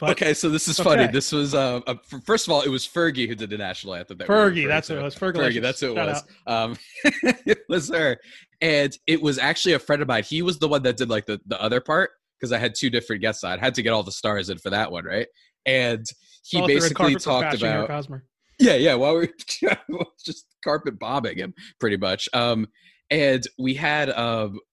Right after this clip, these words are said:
Speaker 2: he talked about how he first got into the Royals, despite that he, like me, is also in New Jersey, he's a friend of mine, and basically just kinda talked about it. He's like,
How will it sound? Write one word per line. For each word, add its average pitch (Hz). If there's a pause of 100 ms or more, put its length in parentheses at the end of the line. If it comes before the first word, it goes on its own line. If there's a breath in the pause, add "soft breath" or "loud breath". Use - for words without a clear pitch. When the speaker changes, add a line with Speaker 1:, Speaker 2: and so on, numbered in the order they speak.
(140)
Speaker 2:
he 143
talked 147
about 131
how 117
he 101
first 117
got 107
into 113
the 107
Royals, 104
despite 101
that 87
he, 101
like 95
me, 92
is 92
also 92
in 90
New 87
Jersey, 113
he's 92
a -
friend 110
of 101
mine, 98 (500)
and 104
basically 127
just 123
kinda 135
talked 127
about 101
it. 110
He's 110
like, 104